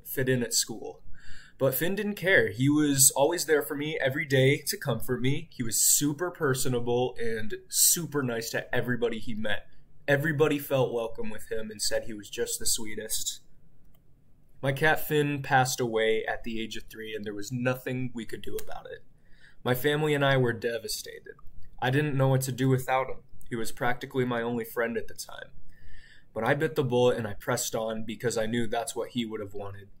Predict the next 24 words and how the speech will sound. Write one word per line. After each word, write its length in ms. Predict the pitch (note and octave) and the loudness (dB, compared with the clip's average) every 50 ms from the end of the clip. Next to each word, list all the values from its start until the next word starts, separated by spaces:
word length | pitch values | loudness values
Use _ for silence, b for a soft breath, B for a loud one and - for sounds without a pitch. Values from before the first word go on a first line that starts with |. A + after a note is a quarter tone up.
| - - | -10 -4
It 80 | - A#2+ | -2 0
was 160 | B2+ C3+ C3 | 0 2 2
my 120 | C3 A#2+ | 2 0
first 380 | A#2+ - - D3 D3+ D3+ - - | 0 0 0 0 2 2 0 -4
experience 720 | C3 - - - - C3+ B2+ A#2+ A#2 A2+ A2 - - - | -2 -2 -2 0 2 2 4 4 2 0 -2 -4 -4 -4
losing 320 | A#2+ A#2 A2+ G#2 A2 A2 | -4 -6 -4 -4 -4 -2
somebody 380 | - - A2+ A2 G#2+ G#2+ G2+ G2+ | -2 -2 -2 -2 -2 -2 -4 -4
close 360 | - - - A2 G#2+ - - - | -4 -2 -4 -2 -2 0 -2 -4
to 100 | - G#2+ | -4 -6
me, 160 | G#2 G2+ G#2 - | -8 -8 -4 -4
and 80 | - | -4
I 80 | G#2 G#2 | -4 -4
still 300 | - - - A#2 G#2+ G2+ | -6 -6 -4 -6 -6 -6
think 260 | - - A2 G2+ - | -6 -8 -8 -8 -8
about 340 | G#2+ G2+ G2+ F#2+ F#2+ G2+ - | -10 -10 -10 -12 -12 -12 -10
it. 120 | - - - - - - - - - - - - - - - - - - - - b b b b b b b - - | -10 -10 -10 -10 -8 -8 -8 -8 -8 -16 -18 -18 -20 -18 -18 -18 -18 -14 -8 -4 b b b b b b b -16 -10
Cats 600 | - - C3 C#3 D3 - - - - - - - - | -2 2 2 2 2 2 2 4 4 4 2 0 0
seem 280 | - - - C#3+ C3+ C3 | 0 0 2 4 4 4
to 80 | B2 | 4
have 140 | B2 B2 A2+ | 4 0 0
a 60 | A#2 | -2
very 480 | G#2 A2 C3+ D3+ D#3+ D#3 D3+ D3 C#3+ - - - | 0 2 4 4 6 4 4 2 0 -2 -2 -2
self-centered 640 | - - - B2 A#2+ - - - A#2+ A2+ A2+ G#2+ | -2 2 2 2 2 2 0 0 0 0 0 -2
demeanor. 480 | G#2 A2 G#2 G#2 G2 - - - - - | 0 0 0 0 0 -2 -8 -16 -10 -4